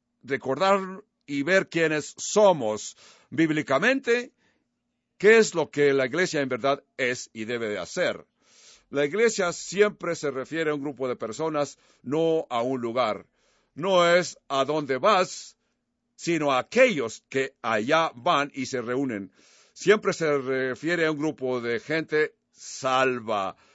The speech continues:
Pero yo sé que a veces in-, usamos este término y decimos, "Te encuentro en la iglesia, yo voy a la iglesia".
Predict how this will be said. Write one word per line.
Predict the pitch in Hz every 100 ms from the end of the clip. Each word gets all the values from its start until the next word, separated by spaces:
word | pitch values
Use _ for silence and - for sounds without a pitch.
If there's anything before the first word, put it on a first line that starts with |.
| -
Pero | 233
yo | 277
sé | 233 214 208
que | 175
a |
veces | 160 165 151 135
in-, | 135 127 - _ _ -
usamos | 139 160 151 127
este | 151 139
término | 120 156 143 143
y |
decimos, | 123 123 - 143 131 113 - _ _ _ -
"Te | 165
encuentro | 156 240 233 220 226 -
en | 165 165
la | 143
iglesia, | 175 180 147 123 -
yo | 131 170 175
voy | 147 202 240 226 -
a | 151
la | 143 135
iglesia". | 117 165 175 - 127 107